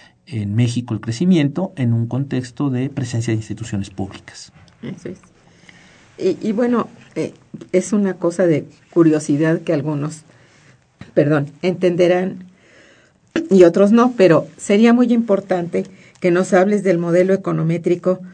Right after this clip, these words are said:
Speaker 2: que utilizaste en tu investigación para calcular justamente el crecimiento económico de
Speaker 1: Claro.
Speaker 2: México.
Speaker 1: Sí, eh, se utilizan los modelos de crecimiento económico endógeno, estos
Speaker 2: Ujú.
Speaker 1: modelos,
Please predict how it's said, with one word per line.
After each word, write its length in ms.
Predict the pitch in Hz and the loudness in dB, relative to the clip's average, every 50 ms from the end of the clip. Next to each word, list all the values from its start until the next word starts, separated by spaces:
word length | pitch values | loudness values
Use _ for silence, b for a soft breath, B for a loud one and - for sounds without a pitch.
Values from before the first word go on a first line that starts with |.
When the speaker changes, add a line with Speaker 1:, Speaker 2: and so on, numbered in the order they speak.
| B B B B | B B B B
Speaker 2:
que 100 | - 180 | 2 2
utilizaste 760 | 170 165 170 165 156 165 165 160 - 165 165 170 170 - 180 170 | 2 4 2 0 0 0 -4 -4 -2 -2 -2 -2 -4 -4 -4 -4
en 100 | 170 165 | -4 -4
tu 80 | 165 | -6
investigación 800 | 160 156 151 147 147 - 165 147 147 - - - 175 175 180 175 B B B B B | -6 -6 -6 -6 -4 -4 -2 -2 -2 -4 -4 -4 -4 -4 -4 -6 B B B B B
para 240 | - 185 185 185 185 | 2 4 4 4 4
calcular 580 | 180 180 175 175 170 170 175 180 185 196 202 | 2 0 0 0 0 -2 0 0 -2 -2 -4
justamente 540 | - - 196 196 - 190 175 170 165 165 180 | -4 -6 -6 -6 -4 -4 -4 -4 -4 -4 -6
el 80 | 160 143 | -6 -6
crecimiento 480 | - 147 143 - 165 160 156 147 160 | -6 -8 -8 -6 -6 -6 -6 -8 -10
económico 460 | 156 151 156 151 151 151 147 143 - 143 | -10 -10 -10 -10 -8 -8 -10 -10 -8 -8
de 80 | 139 | -6
Speaker 1:
Claro. 160 | 120 107 - | -6 -6 -6
Speaker 2:
México. 240 | - - _ - - _ _ b b b b b b b | -8 -14 _ -20 -20 _ _ b b b b b b b
Speaker 1:
Sí, 320 | - - 170 151 147 147 - | -4 0 2 2 2 2 4
eh, 280 | 170 156 147 147 147 143 | 6 6 8 8 6 6
se 120 | - - | 4 0
utilizan 500 | 180 175 208 202 220 247 240 - 233 202 | -2 2 2 2 4 2 2 2 0 2
los 100 | 165 147 | 2 2
modelos 360 | 143 143 143 165 170 175 165 | 2 2 2 2 2 2 0
de 80 | 151 - | 0 -2
crecimiento 480 | - 123 117 - 131 127 131 127 - 143 | -2 -4 -4 -2 0 0 0 0 0 -2
económico 600 | 139 - 110 113 117 120 120 120 - 98 95 - - - | -2 -2 -2 0 2 2 0 0 -4 -8 -8 -8 -8 -6
endógeno, 580 | 104 104 104 104 107 101 - 117 117 151 190 - - _ - | -4 -2 -2 -2 -2 -4 -4 -4 -4 -4 -6 -8 -14 _ -14
estos 200 | - - 156 123 | -8 -4 -2 0
Speaker 2:
Ujú. 60 | 117 | 0
Speaker 1:
modelos, 600 | 110 107 110 117 113 113 110 107 101 - - - | 0 0 0 0 2 2 0 0 -2 -6 -10 -18